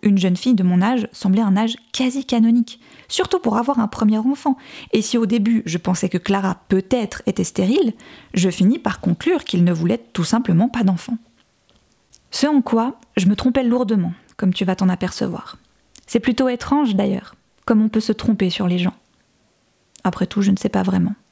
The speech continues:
Est-ce qu'on les voit tels qu'on voudrait les voir, tels que ça nous arrange, ou alors tels qu'ils veulent, eux, se faire voir ?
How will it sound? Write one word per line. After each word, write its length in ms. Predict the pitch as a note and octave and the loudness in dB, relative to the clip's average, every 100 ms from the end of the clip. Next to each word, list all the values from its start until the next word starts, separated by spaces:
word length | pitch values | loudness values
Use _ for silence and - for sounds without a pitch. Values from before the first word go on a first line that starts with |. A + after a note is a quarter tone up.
| _ _ _ | _ _ _
Est-ce 160 | A3+ - | -4 0
qu'on 140 | D#4 | 0
les 120 | D4+ | 2
voit 220 | A#3+ G#3 | 2 0
tels 300 | G3+ - C#4+ | 0 -2 -2
qu'on 120 | C#4+ C4 | 0 0
voudrait 280 | A#3+ A3 | 2 2
les 140 | A3 A3+ | 2 2
voir, 340 | G#3 G3+ - | 0 -2 -8
tels 260 | - G#3+ F#3+ | -6 -2 -2
que 120 | G3+ | -2
ça 140 | F#3+ | 0
nous 240 | F#3+ G3 G3+ | 2 2 0
arrange, 420 | G#3 D4 F4+ B3 - - - _ _ _ | 0 -2 -2 -6 -10 -20 -20 _ _ _
ou 100 | A#3+ | 0
alors 240 | B3+ C#4+ | 0 -4
tels 280 | - B3 A#3+ | -2 0 0
qu'ils 360 | - - A#3+ A3 | -4 0 2 4
veulent, 440 | G#3 B3 C4+ A3+ - - | 2 2 2 -2 -4 -2
eux, 200 | D4+ E4 | 0 0
se 140 | - | -2
faire 220 | A3+ G#3+ F#3 | -2 -2 -2
voir ? 420 | F3 F3 - | -2 -4 -8